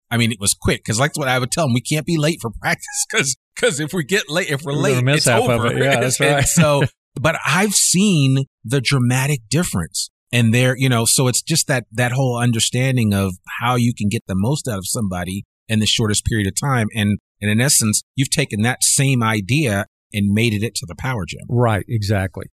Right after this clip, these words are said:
Speaker 2: And, you know, the, one of the buzzwords now in exercise and exercise science is hiit, H I I T,
Speaker 1: Yeah, yeah.
Speaker 2: high intensity
Speaker 1: Intensity
Speaker 2: interval
Speaker 1: interval
Speaker 2: training.
Speaker 1: training.
Speaker 2: That's what
Speaker 1: Yeah.
Speaker 2: we do.
Speaker 1: Yeah.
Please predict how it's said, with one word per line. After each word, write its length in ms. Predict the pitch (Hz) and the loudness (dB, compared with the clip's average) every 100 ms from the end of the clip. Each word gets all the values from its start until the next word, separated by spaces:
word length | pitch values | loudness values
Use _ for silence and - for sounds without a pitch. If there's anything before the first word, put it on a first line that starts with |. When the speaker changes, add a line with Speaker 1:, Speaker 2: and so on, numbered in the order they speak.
| _ | _
Speaker 2:
And, 100 | 151 | 2
you 60 | 170 | 4
know, 120 | 147 | 2
the, 100 | 120 | 2
one 200 | 127 151 | 2 2
of 40 | |
the 80 | 127 | 2
buzzwords 600 | 107 127 143 117 113 101 | 2 2 2 0 -2 0
now 260 | 107 117 127 | -2 0 0
in 80 | 107 | 0
exercise 880 | 117 - - 107 101 104 107 - - _ | 0 -2 -2 -2 0 -2 -2 -4 -6 _
and 100 | 123 | 0
exercise 560 | 135 - 113 120 113 | 2 0 0 2 2
science 400 | - 131 135 120 | 2 2 0 0
is 240 | 107 101 - | 0 0 2
hiit, 320 | 170 110 - - _ | 2 2 -4 -14 _
H 240 | 120 120 - | -2 -2 -2
I 240 | 117 123 117 | -2 0 0
I 200 | 123 117 - | 0 0 -2
T, 360 | 98 131 156 180 | -2 0 0 -2
Speaker 1:
Yeah, 80 | 90 | -6
yeah. 100 | 78 - | -10 -4
Speaker 2:
high 160 | 113 127 | 0 2
intensity 480 | 127 - 135 113 | 2 2 2 2
Speaker 1:
Intensity 60 | 127 | 2
Speaker 2:
interval 120 | 127 | 2
Speaker 1:
interval 260 | 139 147 113 | 2 2 0
Speaker 2:
training. 260 | - 107 98 | 0 0 2
Speaker 1:
training. 160 | 98 | 0
Speaker 2:
That's 160 | 120 139 | 0 0
what 80 | 165 | 0
Speaker 1:
Yeah. 60 | |
Speaker 2:
we 60 | 156 | 0
do. 280 | 147 185 - - - | 0 0 -2 -8 -16
Speaker 1:
Yeah. 160 | 90 | -16